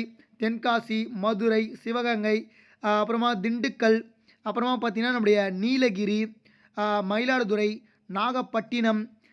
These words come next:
ஆ, அப்புறமா பார்த்தீங்கன்னா, நம்முடைய சென்னை, கோவை, கள்ளக்குறிச்சி, அதுக்கப்புறம் நம்முடைய காஞ்சிபுரம், மதுரை, பெரம்-, புதுக்கோட்டை, சிவகங்கை, அப்புறமா நம்முடைய ராணிப்பேட்டை,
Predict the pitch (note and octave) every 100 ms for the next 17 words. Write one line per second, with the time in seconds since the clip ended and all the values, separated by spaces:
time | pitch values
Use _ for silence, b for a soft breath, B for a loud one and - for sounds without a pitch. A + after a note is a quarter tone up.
0 | b - G#3+ G#3+ G#3 G#3 G#3 G3 A3+ B3
1 | A3+ A3+ A#3+ A3 G#3+ - A3 A#3 A#3 A#3+
2 | A#3+ - _ - A3+ B3 A#3 A3+ A3 -
3 | _ _ _ - G3+ B3 C4 A#3 A3 -
4 | G#3 G#3 G#3+ b b b b b G3+ G#3+
5 | A3+ A3+ A#3+ A#3+ A3 G#3+ G3+ F#3+ G3 A#3+
6 | A#3 G3 G#3 G3+ G#3 _ G3+ F3+ A3 A3
7 | A#3 G#3 G#3 A3 b b _ G3+ A3 A#3+
8 | - _ G#3 A3 B3 A3 G3+ G3 G3+ F#3+
9 | - A#3 B3 A#3+ G#3+ G3 G3+ G3 - F#3
10 | F3 G#3 A3+ G3+ G3 F3 F#3 A#3+ B3 -
11 | G#3+ G3+ G3 G3+ G#3